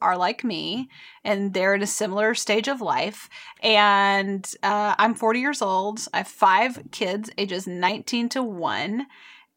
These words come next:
And some of us are thinking there's not a lot of time for hobbies when you're in this season of life. And I think it's really important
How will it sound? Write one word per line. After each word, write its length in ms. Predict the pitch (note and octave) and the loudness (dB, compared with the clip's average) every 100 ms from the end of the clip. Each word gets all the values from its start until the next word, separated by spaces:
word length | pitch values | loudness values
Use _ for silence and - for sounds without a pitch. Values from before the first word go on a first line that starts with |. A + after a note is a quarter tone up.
| - | 0
And 1000 | B3+ C4 C4 C4+ C4 C4 C4 B3+ C4 B3+ - | 4 4 4 2 2 2 2 2 0 -2 -8
some 280 | - E4 | -6 -2
of 560 | G4 C#5+ D#5+ D#5 C#5 B4+ | 0 0 2 2 4 2
us 100 | A4 | 0
are 140 | G4+ | -2
thinking 880 | F#4+ F#4 F#4 F4 C#4+ B3+ B3 B3 B3 | -2 -4 -4 -4 -4 -2 -2 -2 -2
there's 180 | A#3+ A3 | -4 -4
not 380 | A3 A3+ A#3 B3+ | -4 0 2 2
a 40 | |
lot 220 | C4+ C#4 | 4 4
of 100 | C#4+ | 2
time 300 | C#4+ D#4+ D#4+ | 2 2 2
for 200 | D#4+ E4+ | 2 -2
hobbies 920 | D#4+ E4+ F4 D#4+ D4 C#4+ C#4+ C#4 B3+ - | 4 6 6 4 -2 -2 -2 -4 -6 -10
when 320 | - A3 G#3+ G#3+ | -2 2 2 2
you're 140 | A3 | 0
in 140 | G#3+ | 0
this 200 | G#3+ G#3+ | 0 -2
season 320 | - G#3+ G#3 G#3 | -2 -6 -6 -6
of 140 | G3 | 0
life. 480 | F#3+ D#3 A#2+ - - - | 4 4 2 -4 -8 0
And 640 | A3+ G#3+ G#3 G#3 G#3 G#3 G#3 - - _ _ - | 4 6 4 2 0 -6 -8 -16 -20 _ _ 2
I 120 | A3 | 4
think 180 | B3+ B3 | 4 0
it's 140 | A#3+ | -4
really 340 | G3+ G#3+ A#3 | -2 0 2
important 500 | E4+ - B3 A#3 C4 | 0 2 2 0 -4